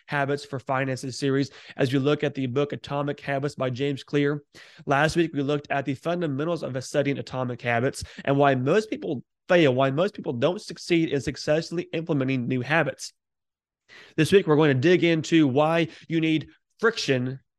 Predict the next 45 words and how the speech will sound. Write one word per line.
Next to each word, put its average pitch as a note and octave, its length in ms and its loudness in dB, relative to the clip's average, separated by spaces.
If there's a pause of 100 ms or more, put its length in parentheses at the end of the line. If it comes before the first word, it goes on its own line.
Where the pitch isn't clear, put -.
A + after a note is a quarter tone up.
(100)
to E3+ 140 8
gain D3+ 260 2
traction D3+ 560 -2
with D3 240 -2
your B2+ 60 -6
habits, A#2+ 360 -8
why C3 160 2
you E3 200 0
need D#3+ 240 0
to D#3 80 -4
have D3 240 0
a C3+ 40 0
distinction C3+ 640 -4 (300)
between C#3 560 0
good E3+ 160 6
behavior F3 500 2 (200)
and C3+ 160 -4
bad D3 240 4
behavior, C3 420 -2
and B2+ 80 -6
why C#3 180 2
that C#3+ 160 -2
is B2+ 200 -10
so E3 200 -2
important D#3+ 440 -4
in B2 120 -6
actually C#3 300 -6
achieving F3 380 -4
success D#3 440 0 (280)
with C#3+ 200 2
your D3 120 2
habits. A2+ 400 -6 (180)
So D#3+ 100 0
let's C#3+ 120 2
jump D#3+ 240 2
right D#3+ 100 4
into E3 240 2
our B2 120 2
part E3 380 0
two C#3+ 320 2
of B2+ 60 -2
Atomic C#3+ 460 -4
Habits B2 440 -4
for B2+ 120 -6
Finances. A#2 840 -4